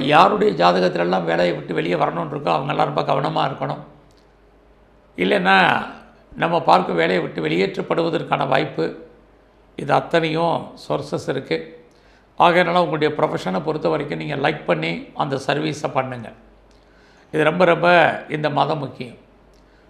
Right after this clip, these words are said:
இன்னொரு பக்கம் பார்த்தீங்கன்னா, நீங்க கேட்ட இடத்துலலாம் லோன் கிடைப்பதற்கான வாய்ப்புகள், சந்தர்ப்பங்கள் நிறைய இருக்கு. சொந்த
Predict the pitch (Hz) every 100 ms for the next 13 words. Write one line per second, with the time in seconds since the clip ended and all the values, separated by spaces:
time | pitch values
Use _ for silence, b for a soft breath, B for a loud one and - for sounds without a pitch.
0 | b 147 160 202 175 175 185 175 175 170
1 | 175 180 170 160 165 160 160 156 156 165
2 | 170 151 170 - 160 151 160 147 - 151
3 | 151 143 156 151 - 165 151 156 156 147
4 | 147 143 139 139 151 147 135 - - -
5 | - _ _ b b b b b - -
6 | 175